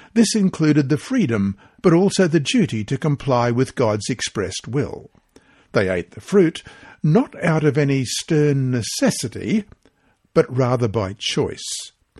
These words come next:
It was an act of Adam's and Eve's own free will in defiance of God's clear and specific instructions. Likewise, we must choose for ourselves whether or not to follow God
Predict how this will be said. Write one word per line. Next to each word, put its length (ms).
It 100
was 160
an 240
act 340
of 160
Adam's 520
and 220
Eve's 400
own 380
free 320
will 400
in 200
defiance 680
of 160
God's 360
clear 440
and 280
specific 680
instructions. 920
Likewise, 760
we 100
must 300
choose 300
for 180
ourselves 640
whether 320
or 80
not 320
to 100
follow 380
God 480